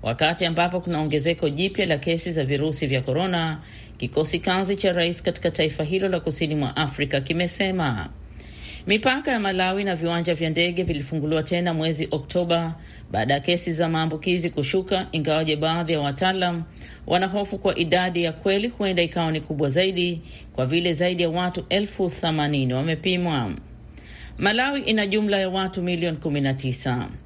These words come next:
Waziri wa kazi nchini Malawi, Ken Kandondo,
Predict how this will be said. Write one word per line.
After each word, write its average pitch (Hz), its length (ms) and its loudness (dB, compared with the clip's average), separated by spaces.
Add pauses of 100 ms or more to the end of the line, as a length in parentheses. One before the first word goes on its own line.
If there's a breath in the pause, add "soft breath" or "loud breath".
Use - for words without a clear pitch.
(320 loud breath)
Waziri 156 420 0
wa 160 140 0
kazi 180 400 0
nchini 185 240 -2
Malawi, 165 520 0
Ken 165 300 0
Kandondo, 165 720 0